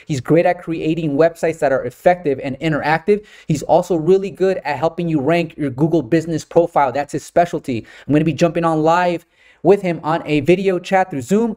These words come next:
and he's, I'm gonna ask him questions, he's gonna provide answers, and if you guys wanna reach out to him, that's amazing. So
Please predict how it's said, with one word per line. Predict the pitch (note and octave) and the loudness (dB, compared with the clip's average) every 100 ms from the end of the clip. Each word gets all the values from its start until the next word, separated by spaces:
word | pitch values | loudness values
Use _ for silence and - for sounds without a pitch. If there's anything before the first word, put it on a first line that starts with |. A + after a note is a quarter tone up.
| - | -4
and | D#3 C#3 | -2 -2
he's, | D#3 F#3 F3 D3+ | -2 -4 -4 -2
I'm | |
gonna | F#3 F3+ | 0 0
ask | E3+ F3 F3 | 0 -2 -2
him | |
questions, | E3 F#3 - G3+ F3+ | 2 2 2 -6 -4
he's | E3 | -4
gonna | F3 | -4
provide | E3 D#3 D#3+ | 0 2 2
answers, | E3 E3+ G3 F3+ | 0 -4 -2 -2
and | D#3 | -2
if | D3 | 0
you | |
guys | D3 D#3 | 0 2
wanna | D#3+ D3+ | 0 0
reach | E3 F3 | 0 0
out | F3 | -2
to | F3+ | -2
him, | G3 F#3+ F#3+ - - _ | -2 -4 -8 -20 -20 _
that's | - D#3 - | 2 2 2
amazing. | D#3+ D#3 C3+ A2+ A2 | 0 0 0 -4 -4
So | - F3 C3 | 2 2 2